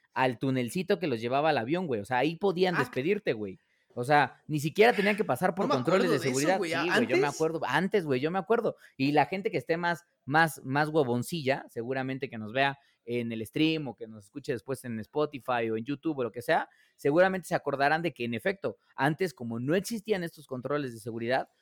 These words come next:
Speaker 1: tú podías
Speaker 2: Era más
Speaker 1: literalmente,
Speaker 2: fácil, claro.
Speaker 1: literalmente despedir a tus familiares tal cual en la puerta de abordaje, güey. O sea, pero, pues, obviamente decidieron, pues, obviamente estrellar dos avioncetes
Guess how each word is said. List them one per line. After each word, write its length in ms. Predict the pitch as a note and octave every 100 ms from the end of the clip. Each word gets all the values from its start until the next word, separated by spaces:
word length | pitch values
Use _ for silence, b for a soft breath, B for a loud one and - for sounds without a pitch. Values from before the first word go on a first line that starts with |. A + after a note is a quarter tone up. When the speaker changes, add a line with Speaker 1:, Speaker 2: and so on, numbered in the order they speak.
| _ -
Speaker 1:
tú 140 | D#3
podías 340 | F3 F3+ F#3 D#3+
Speaker 2:
Era 60 |
más 20 |
Speaker 1:
literalmente, 540 | C#3+ A#2 C3 D#3 C#3+ D#3+
Speaker 2:
fácil, 360 | E3 G#3+ B2+ - _ -
claro. 180 | C3 C3+
Speaker 1:
literalmente 500 | C#3 D3+ F#3 F#3 F3+
despedir 380 | - B2 D3 E3+
a 40 |
tus 140 | C3+ -
familiares 680 | A#2+ A#2+ C3+ C#3+ E4+ - _ _
tal 220 | B2+ B2+
cual 200 | - E3
en 100 | F3
la 180 | C3+ -
puerta 480 | C#3 C#3 - G3 - b b
de 160 | A#2 A#2+
abordaje, 600 | A2 A#2 A#2 D3 - F#2
güey. 200 | F#2+ F2+
O 100 | A2+
sea, 240 | C#3 B2 - b _ -
pero, 340 | E3 E3+ G3+
pues, 160 | - A#2+
obviamente 500 | B2+ B2+ B2+ A#2 C3+
decidieron, 560 | A2 F#2+ A2 A#2+ A#2+ G#2
pues, 180 | G2 G#2
obviamente 400 | A#2 G#2+ A2 G#2
estrellar 400 | - G#2 A2+ A#2
dos 160 | A2 A#2
avioncetes 640 | A2+ A2 C3 B2+ B2